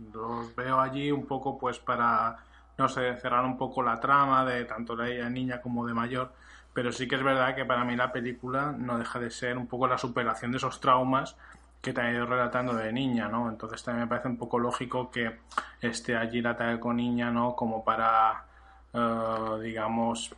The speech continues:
acompañarla, sí, pero y simbolizar un poquito eso.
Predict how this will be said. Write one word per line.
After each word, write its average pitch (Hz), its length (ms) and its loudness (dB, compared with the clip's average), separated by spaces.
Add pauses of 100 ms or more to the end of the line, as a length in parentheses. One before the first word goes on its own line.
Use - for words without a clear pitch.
(460)
acompañarla, 113 720 0
sí, 113 380 -4
pero 107 260 -6
y 107 60 -8
simbolizar 113 560 -2
un 113 180 -6
poquito 113 480 -4
eso. - 300 -4